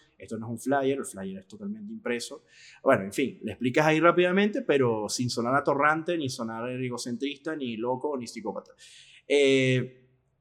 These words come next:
eso es lo que para mí tiene que ser de parte y parte. El cliente, si realmente quiere desarrollar un buen proyecto, tiene que buscarse el diseñador acorde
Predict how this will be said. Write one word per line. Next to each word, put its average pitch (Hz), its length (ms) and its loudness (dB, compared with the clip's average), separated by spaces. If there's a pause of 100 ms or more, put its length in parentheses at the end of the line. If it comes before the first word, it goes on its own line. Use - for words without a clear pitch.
(140)
eso 185 360 6
es 196 60 8
lo 202 140 6
que 160 160 2
para 139 220 6
mí 160 160 0
tiene 175 220 -2
que 160 100 -2
ser 139 160 0
de 147 100 2
parte 143 260 4
y 135 40 0
parte. 110 420 0
El 123 160 -6
cliente, 139 400 0
si 120 120 -6
realmente 123 380 0
quiere 135 180 0
desarrollar 143 460 0
un 117 160 -4
buen 147 180 -2
proyecto, 170 520 -2
tiene 135 200 -2
que 147 120 -4
buscarse 131 400 -2
el 143 60 -6
diseñador 131 600 -2
acorde 135 640 -2